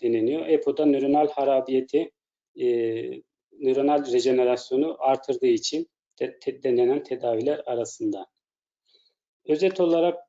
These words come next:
bahsedersek, e, kırktan fazla nörolojik, nörodejeneratif ve nöromüsküler hastalık D N A'da tekrar dizi artışıyla ilişkilendirilmiş. Bu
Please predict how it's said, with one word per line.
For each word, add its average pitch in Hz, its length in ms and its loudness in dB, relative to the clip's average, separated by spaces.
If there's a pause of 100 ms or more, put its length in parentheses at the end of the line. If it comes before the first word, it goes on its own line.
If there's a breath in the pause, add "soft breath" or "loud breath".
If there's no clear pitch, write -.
(180)
bahsedersek, 156 920 -2 (300)
e, 123 40 2 (680)
kırktan - 340 0
fazla 131 300 2
nörolojik, 113 540 0
nörodejeneratif 117 880 0
ve 139 80 0
nöromüsküler 127 520 -2
hastalık 131 500 -8
D 143 160 2
N 127 60 2
A'da 135 260 -2
tekrar - 440 -4
dizi 123 240 -4
artışıyla 117 480 -2
ilişkilendirilmiş. 104 1120 -6 (540)
Bu 151 160 -10